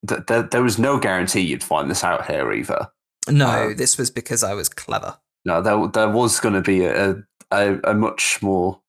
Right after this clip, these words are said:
Speaker 2: Grandiose reveal.
Speaker 1: grandiose reveal much later on. <laughs>
Speaker 2: Well, let's talk about that in a minute. So I had a dream that night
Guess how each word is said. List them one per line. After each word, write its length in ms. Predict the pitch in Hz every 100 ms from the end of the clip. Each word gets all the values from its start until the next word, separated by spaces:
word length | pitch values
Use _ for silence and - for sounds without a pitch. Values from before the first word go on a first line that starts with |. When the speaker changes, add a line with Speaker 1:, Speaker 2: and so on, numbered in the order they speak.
| _ _ _ 113 - -
Speaker 2:
Grandiose 420 | 110 101 98 107
reveal. 280 | 104 65 92
Speaker 1:
grandiose 600 | 110 110 101 92 90 -
reveal 320 | 90 92 82
much 260 | 92 - -
later 280 | 87 76 90
on. 140 | 80 - - -
<laughs> 80 | 123
Speaker 2:
Well, 360 | 151 147 143
let's 320 | 139 147 165 -
talk 200 | 175 151
about 140 | 127
that 100 | 117
in 40 | 110
a 40 |
minute. 300 | 113 110 -
So 280 | - 123 123 - - _ _
I 640 | 143 160 175 185 180 - _ _ _ _ _ _ _ -
had 140 | - 151
a 40 |
dream 420 | 139 135 147 143
that 180 | 117 -
night 320 | 67 69 110